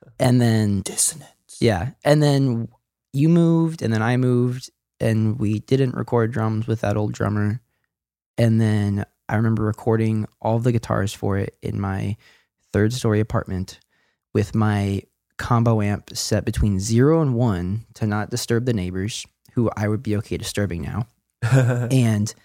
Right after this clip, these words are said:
Speaker 1: like, a little, like,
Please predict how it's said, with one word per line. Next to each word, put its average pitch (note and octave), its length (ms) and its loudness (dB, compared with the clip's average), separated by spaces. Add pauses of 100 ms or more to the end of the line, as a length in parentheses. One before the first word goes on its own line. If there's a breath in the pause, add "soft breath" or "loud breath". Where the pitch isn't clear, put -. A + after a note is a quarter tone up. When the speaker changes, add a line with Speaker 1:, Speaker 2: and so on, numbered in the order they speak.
(400 soft breath)
Speaker 1:
like, G2+ 280 0 (720)
a A2 100 2
little, A#2+ 480 2
like, G2+ 260 0